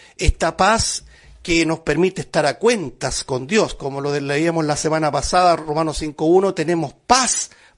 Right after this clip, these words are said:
para con Dios. Y además gozamos de la paz de Dios. Pero además debemos gozar de la paz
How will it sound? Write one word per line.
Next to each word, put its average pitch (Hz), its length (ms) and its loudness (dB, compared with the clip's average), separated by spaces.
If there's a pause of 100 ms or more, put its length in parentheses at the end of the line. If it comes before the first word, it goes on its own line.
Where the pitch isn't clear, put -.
(100)
para 185 300 -2
con 160 180 -6
Dios. - 480 -2 (380)
Y 156 100 2
además 226 600 4
gozamos 202 580 4
de 190 80 2
la 165 240 2
paz 262 480 -2 (300)
de 135 160 0
Dios. 180 480 0 (320)
Pero 233 200 4
además 226 580 2 (420)
debemos 240 500 4
gozar 214 380 4
de 208 100 0
la 170 180 4
paz 247 480 0